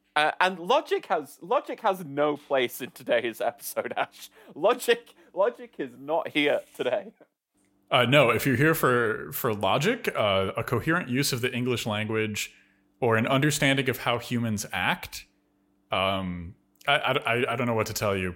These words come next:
Speaker 2: Uh, stick around and you're gonna be pretty freaked out by the end of this.
Speaker 1: Um,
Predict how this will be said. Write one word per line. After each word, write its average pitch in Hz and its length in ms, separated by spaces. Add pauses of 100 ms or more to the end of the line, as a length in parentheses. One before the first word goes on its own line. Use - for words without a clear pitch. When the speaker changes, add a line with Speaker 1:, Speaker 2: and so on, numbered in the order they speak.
Speaker 2:
Uh, 123 80
stick - 300
around 117 320
and 95 80
you're 95 100
gonna 98 140
be 90 180
pretty 98 300
freaked 92 360
out 95 240
by 87 120
the 87 100
end 85 160
of 87 60
this. - 320 (1120)
Speaker 1:
Um, 131 480